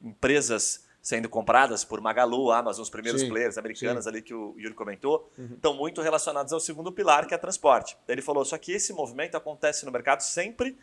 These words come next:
Speaker 1: em que uma coisa começa a se destacar, né, como a Amazon, como o Mercado Livre fez, entrega muito rápida,
Speaker 2: Aham.
Speaker 1: só que chega um momento que satura compra. Os, os principais já compraram os primeiros players.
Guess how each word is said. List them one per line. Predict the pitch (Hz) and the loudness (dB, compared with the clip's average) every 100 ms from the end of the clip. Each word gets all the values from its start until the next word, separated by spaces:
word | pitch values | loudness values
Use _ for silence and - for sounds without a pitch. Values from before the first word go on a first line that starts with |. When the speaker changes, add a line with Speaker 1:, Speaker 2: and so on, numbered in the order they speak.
| _ _ _ | _ _ _
Speaker 1:
em | 131 | -6
que | 156 | 0
uma | 156 135 | 2 2
coisa | 135 123 | 0 0
começa | 131 120 110 117 | 0 2 0 -2
a | |
se | - | -4
destacar, | 107 - 123 127 151 233 | -4 -2 0 2 2 0
né, | 165 | -2
como | 160 120 | -4 -4
a | 110 | -2
Amazon, | 117 110 110 98 | -2 -4 -6 -6
como | 110 107 | -4 -2
o | |
Mercado | 110 113 113 | -2 -2 -2
Livre | 113 113 | -4 -6
fez, | - 127 156 | -2 0 0
entrega | 107 110 117 | -2 -2 -2
muito | 123 - | -6 -2
rápida, | 127 165 165 131 | 0 2 0 0
Speaker 2:
Aham. | 117 117 170 - | 0 -2 -4 -2
Speaker 1:
só | - | 2
que | 196 | 6
chega | 262 | 6
um | 254 | 8
momento | 196 220 - | 8 8 2
que | 202 | 2
satura | - - 202 247 220 - _ _ _ _ | 2 2 0 2 2 0 _ _ _ _
compra. | 160 135 127 98 - _ | 4 4 4 0 -2 _
Os, | - - - | -4 -4 -4
os | - | -6
principais | 175 180 - 170 185 | -4 -4 0 0 2
já | 196 | -2
compraram | 220 214 196 - | -2 2 2 2
os | 185 | 0
primeiros | 135 127 117 | -4 -6 -6
players. | 120 107 85 - | -2 -2 -2 -8